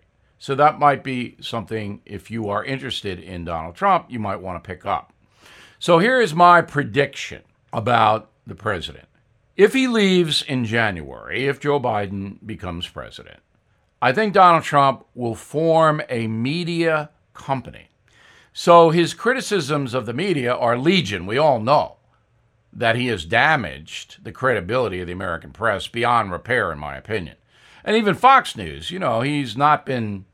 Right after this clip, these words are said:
friendly toward Fox News for the past year and a half. So what I think is gonna happen is a bunch of investors, and I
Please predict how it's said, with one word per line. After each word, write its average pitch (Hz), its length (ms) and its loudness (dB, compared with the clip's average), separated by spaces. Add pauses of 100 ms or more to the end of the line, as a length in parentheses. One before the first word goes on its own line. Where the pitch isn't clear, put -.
(260)
friendly 131 760 2 (440)
toward 117 300 -6
Fox 123 400 2
News 127 380 -2
for 117 100 -8
the 104 100 -8
past 113 480 0
year 107 260 -6
and 95 80 -4
a 87 60 -6
half. 139 340 -2 (640)
So - 140 -6
what 175 100 6
I 214 80 6
think 277 180 2
is 247 100 -2
gonna 196 200 4
happen 135 420 4
is 117 140 -4
a 113 40 -6
bunch 185 220 0
of 190 100 0
investors, 117 920 -2
and 139 120 0
I 160 340 2